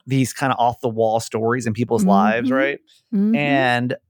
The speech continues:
Speaker 1: like, uh, this week we did a topic about, uh, and, and I even, I honestly made this up
Speaker 2: Uh-huh.
Speaker 1: mid-topic.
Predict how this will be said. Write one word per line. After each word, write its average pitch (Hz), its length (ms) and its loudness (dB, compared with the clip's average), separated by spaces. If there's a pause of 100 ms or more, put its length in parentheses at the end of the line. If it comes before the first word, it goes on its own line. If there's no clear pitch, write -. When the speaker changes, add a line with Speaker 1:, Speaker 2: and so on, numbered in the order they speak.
(240)
Speaker 1:
like, 135 280 0
uh, 131 140 0
this 147 200 -2
week 143 180 -4
we 127 100 0
did 113 100 0
a - 20 -2
topic 107 400 0
about, 92 480 0
uh, 107 180 -6
and, 170 160 -2
and 196 140 -8
I 226 140 2
even, 196 340 -2
I 180 160 -2
honestly 208 300 -2
made 143 500 0
this 131 240 0
up 107 320 0 (680)
Speaker 2:
Uh-huh. 180 360 2
Speaker 1:
mid-topic. 151 1040 -2